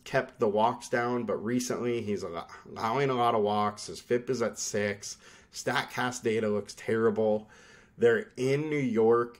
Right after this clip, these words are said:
and in New York, there is that short porch, so, you know, he can absolutely give up a couple home runs with a, uh, you know, fifty-six percent fly ball rate and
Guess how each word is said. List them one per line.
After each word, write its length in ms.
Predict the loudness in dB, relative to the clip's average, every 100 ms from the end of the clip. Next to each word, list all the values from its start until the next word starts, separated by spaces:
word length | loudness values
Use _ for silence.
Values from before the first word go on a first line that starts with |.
| -10
and 400 | -6 -4 -4 -8 _ _ _ _ _ -6
in 220 | -2 0
New 60 |
York, 500 | 0 4 6 6 6
there 200 | 0 2
is 180 | 2 -2
that 220 | -6 -8
short 400 | -4 6 8 6
porch, 400 | 2 4 4 2
so, 640 | -8 2 4 6 4 0 -2
you 120 | -2
know, 180 | 0 0
he 80 | -4
can 120 | 0
absolutely 560 | 0 0 0 0 0 2
give 200 | 2 4
up 160 | 0 -2
a 20 |
couple 460 | -2 0 0 -2 -14 -20 -20 -20
home 320 | 0 4 6 6
runs 420 | 4 2 -2 0
with 260 | 0 2
a, 220 | 2 2 2
uh, 360 | 0 0 -4 -8 -4
you 180 | 0 0
know, 220 | -2 -8 4
fifty-six 680 | 4 4 -4 2 2 0
percent 440 | -2 -2 0 -2 -2
fly 260 | -2 0
ball 320 | 2 4 4 4
rate 340 | 4 2 2
and 300 | -6 -6